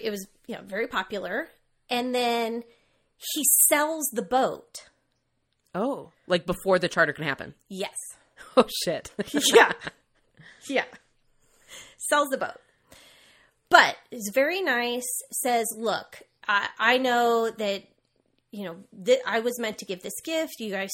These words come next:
Speaker 1: sold it. I wanna, um, stay good on my offer. And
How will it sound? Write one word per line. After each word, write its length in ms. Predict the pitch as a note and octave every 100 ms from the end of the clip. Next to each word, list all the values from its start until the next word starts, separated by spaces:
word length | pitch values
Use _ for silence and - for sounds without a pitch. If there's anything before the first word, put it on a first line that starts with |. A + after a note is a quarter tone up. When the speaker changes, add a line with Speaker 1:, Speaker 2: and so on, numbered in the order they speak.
| -
Speaker 1:
sold 300 | C4+ C4+ C4
it. 240 | B3 A#3 -
I 140 | A3
wanna, 540 | A3 G#3+ G3+ F#3+ F#3 F#3 - - - _ -
um, 500 | G3+ F#3 E3 D#3+ F#3 _ _ _ _ - - _ - - -
stay 180 | - A3
good 180 | A3 A3+
on 120 | G#3
my 140 | F#3+ F#3+
offer. 600 | C#4 B3 C#4+ B3+ A#3+ -
And 100 | G#3+